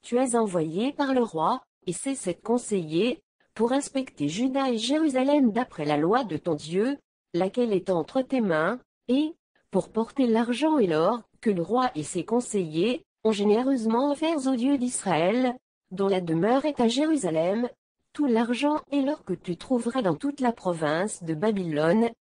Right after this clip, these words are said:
et les dons volontaires faits par le peuple et les sacrificateurs,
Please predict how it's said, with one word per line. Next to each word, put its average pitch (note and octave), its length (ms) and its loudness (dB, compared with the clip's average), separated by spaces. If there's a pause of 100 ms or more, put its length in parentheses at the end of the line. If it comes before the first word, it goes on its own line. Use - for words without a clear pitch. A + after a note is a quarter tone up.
(100)
et F#3 60 -2
les F#3+ 140 0
dons G3 160 -2
volontaires F3 840 0 (100)
faits - 220 -4
par C#4+ 140 -4
le C#4 100 2
peuple E4+ 380 -2
et F#3+ 100 2
les F#3 120 0
sacrificateurs, A#3 1120 0